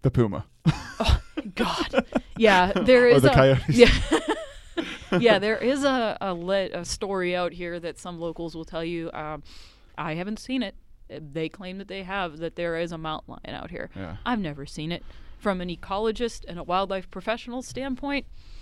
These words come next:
Speaker 1: You'd be the first one to notice that there was one out here.
Speaker 2: y-, that's a stretch for me. I, I've seen mountain lions in some weird places.
Speaker 1: Okay.
Speaker 2: And not to say that there w-, there couldn't have been at one time.
Speaker 1: Right.
Speaker 2: But no, I don't. I haven't seen 'em yet.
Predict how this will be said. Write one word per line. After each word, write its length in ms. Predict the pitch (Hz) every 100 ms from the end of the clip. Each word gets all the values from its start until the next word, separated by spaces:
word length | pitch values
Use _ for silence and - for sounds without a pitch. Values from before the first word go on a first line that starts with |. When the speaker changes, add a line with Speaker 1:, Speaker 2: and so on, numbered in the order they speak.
| - - - -
Speaker 1:
You'd 240 | 143 190
be 120 | 180
the 120 | 147 135
first 320 | 156 143 -
one 180 | 131 120
to 60 |
notice 380 | 117 120 113 107
that 140 | 113 -
there 120 | 110
was 260 | 110 104 101
one 140 | 104
out 180 | 95 107
here. 240 | 110 95
Speaker 2:
y-, 160 | 233 226
that's 360 | 214 214 214 220
a 40 |
stretch 440 | - - 160 131 -
for 100 | 170
me. 300 | 104 165 -
I, 300 | 180 175 160 - _ -
I've 160 | 220
seen 220 | 220 233
mountain 240 | 190 190 190
lions 240 | 190 190
in 100 | 185
some 200 | 185 156
weird 280 | 160 165 165
places. 480 | - 180 170 208 - - -
Speaker 1:
Okay. 240 | 120 117
Speaker 2:
And 400 | 175 170 170 165 -
not 300 | 202 202 247
to 100 | 247
say 220 | 214 202
that 240 | 202 185 185
there 100 | 175
w-, 240 | 175 170 - _ _ -
there 160 | 196 180
couldn't 240 | 214 202
have 80 | 196
been 120 | 180
at 140 | 160
one 220 | 180 180 156
time. 460 | - 160 165 240
Speaker 1:
Right. 220 | 104 98 - - -
Speaker 2:
But 220 | 185 175
no, 180 | 165 151
I 140 | 160
don't. 320 | 170 165 151 _ _ _ -
I 140 | 196 202
haven't 260 | 190 151
seen 180 | - 160
'em 140 | 139 151
yet. 200 | 151